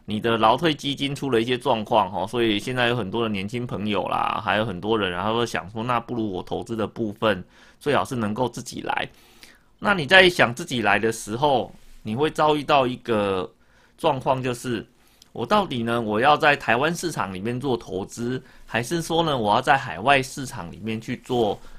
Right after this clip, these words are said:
投资呢？那如果你今天你问我，啊，古玉老师，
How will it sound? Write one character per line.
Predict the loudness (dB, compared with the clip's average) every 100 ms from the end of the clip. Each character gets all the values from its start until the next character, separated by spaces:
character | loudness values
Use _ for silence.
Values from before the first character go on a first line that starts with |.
| -18
投 | -8 -6 -6
资 | -6 -6
呢？ | -2 0 -2 -4 -14 -18 -18 -20 -20 -20 -16 -2
那 | 2 4 4 0 -16
如 | -2 2
果 | 4 4
你 | 2
今 | 0 2
天 | 2
你 | 0
问 | 0 0 2
我， | 0 -2 -8 -20 -20 -10 -2
啊， | -2
古 | -2 -2
玉 |
老 | 2 0
师， | 0 -2 -2